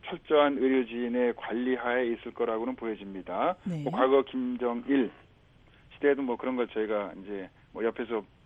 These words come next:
Speaker 1: 관찰할 수 있었으니까요.
Speaker 2: 네.
Speaker 1: 그런데 지난 오 년간의 어떤 김정은의 모습이나 이런 것들을 볼 때 과연 성공적으로 관리가 되고 있는가
Speaker 2: 음.
Speaker 1: 하는 부분에 대해서는 뭐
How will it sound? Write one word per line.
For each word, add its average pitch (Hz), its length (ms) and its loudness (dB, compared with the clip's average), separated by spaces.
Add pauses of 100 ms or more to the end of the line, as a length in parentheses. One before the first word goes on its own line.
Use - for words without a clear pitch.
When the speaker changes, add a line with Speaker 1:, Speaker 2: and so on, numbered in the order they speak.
Speaker 1:
관찰할 101 420 -8
수 - 120 -14
있었으니까요. - 800 -12
Speaker 2:
네. 220 120 -8 (500)
Speaker 1:
그런데 147 360 2 (460)
지난 165 200 -2
오 117 200 0
년간의 151 720 0
어떤 123 500 -2
김정은의 113 840 -4
모습이나 107 600 -10
이런 107 220 -6
것들을 95 360 -10
볼 90 180 -14 (120)
때 107 260 -6
과연 127 300 -6 (100)
성공적으로 151 540 -4
관리가 110 380 -4
되고 117 260 -8
있는가 107 580 -4 (220)
Speaker 2:
음. 190 120 -6
Speaker 1:
하는 156 160 -2
부분에 139 340 0
대해서는 131 420 -2
뭐 113 320 -6